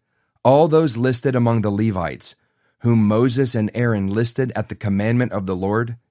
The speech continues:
by clans, all the males from a month old and upward were twenty-two thousand. And the Lord said to Moses,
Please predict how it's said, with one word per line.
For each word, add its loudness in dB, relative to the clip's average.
by 0
clans, -8
all 4
the 0
males 0
from -2
a 2
month 0
old 0
and -2
upward -4
were -2
twenty-two -2
thousand. -4
And 4
the 4
Lord 4
said 0
to 0
Moses, 0